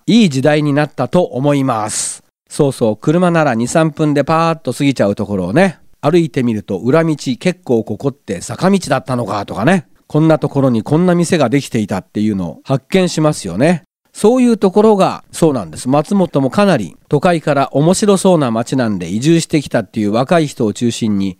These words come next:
そういう店を経営する人増えてますもんね。だからいろいろロケに使ってもらえたりするんですよ。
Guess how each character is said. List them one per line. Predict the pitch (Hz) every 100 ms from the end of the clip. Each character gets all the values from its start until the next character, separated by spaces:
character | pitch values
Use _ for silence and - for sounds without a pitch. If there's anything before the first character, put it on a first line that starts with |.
| _
そ | - 165 160
う |
い | 151 147 139
う |
店 | 135 -
を | 139 110
経 | 147 147
営 | 139
す | -
る | 127
人 | 123 -
増 | 117 185
え | 170
て | 117
ま | 90
す | 90
も | 80
ん | 98
ね。 | 190 185 - _ _ -
だ | 175
か | 196 170
ら | 151 -
い | 127
ろ | 139
い | 123
ろ | 120 98
ロ | 139
ケ | 139
に | 101
使 | - 135
っ | -
て | 123
も | 120
ら | 123
え | 120
た | 113
り | 95
す | 127
る | 147
ん | 143
で | 101
す | 98 - 92
よ。 | 85 85 80 - 110 85 78